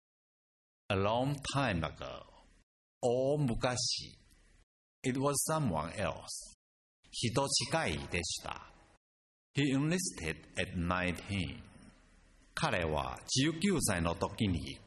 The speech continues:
軍隊に入りました。That depends. ことと次第によります。They are evenly matched. 彼らはお互いによくマッチしています。Slower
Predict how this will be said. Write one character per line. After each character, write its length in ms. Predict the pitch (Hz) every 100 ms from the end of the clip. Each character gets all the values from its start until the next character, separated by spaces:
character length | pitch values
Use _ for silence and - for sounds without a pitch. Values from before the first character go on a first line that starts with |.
| -
軍 240 | 92 107
隊 220 | 85 78
に 160 | 76 73
入 220 | 85 80
り 120 | 82
ま 160 | 78 80
し 180 | - -
た。 280 | 69 127 - _ _ _ _ _ _ -
That 360 | 98 147 143 -
depends. 640 | 120 123 143 85 69 71 - - - - _ _ _ _ _ _
こ 180 | - 110
と 160 | 101 127
と 280 | 95 69 -
次 220 | - 101
第 220 | 92 104 131
に 140 | 139
よ 120 | 110
り 140 | 101 107
ま 160 | 101
す。 260 | 101 - - - - - _ _ _ _ _ _ _ _ _ _ -
They 160 | 90
are 40 | 90 127 147
evenly 320 | 135 127 127
matched. 720 | 127 107 69 64 - - - - - - - _ _ _ _
彼 260 | - 170 107
ら 120 | 82
は 300 | 71 69 64 -
お 100 | 107
互 440 | 110 127 123 117
い 40 | 113
に 180 | 110 117
よ 100 | 160
く 180 | - 117
マ 180 | 123
ッ 80 | 135
チ 200 | - -
し 180 | 80 -
て 160 | 85 80
い 60 |
ま 180 | 73 76
す。 320 | - - 67 - - _ _ _ _ _ _ _ - -
Slower 640 | 110 143 156 160 156 165